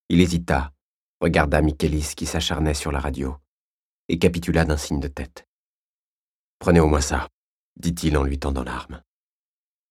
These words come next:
Elle refusa. « Je reviens tout de suite. »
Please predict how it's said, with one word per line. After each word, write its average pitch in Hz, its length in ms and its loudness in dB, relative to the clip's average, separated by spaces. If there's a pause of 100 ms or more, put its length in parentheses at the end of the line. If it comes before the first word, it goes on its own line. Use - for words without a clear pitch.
(140)
Elle 78 140 2
refusa. « 73 540 -2 (960)
Je 117 120 -2
reviens 95 240 0
tout 98 120 -4
de - 60 -8
suite. » - 300 -12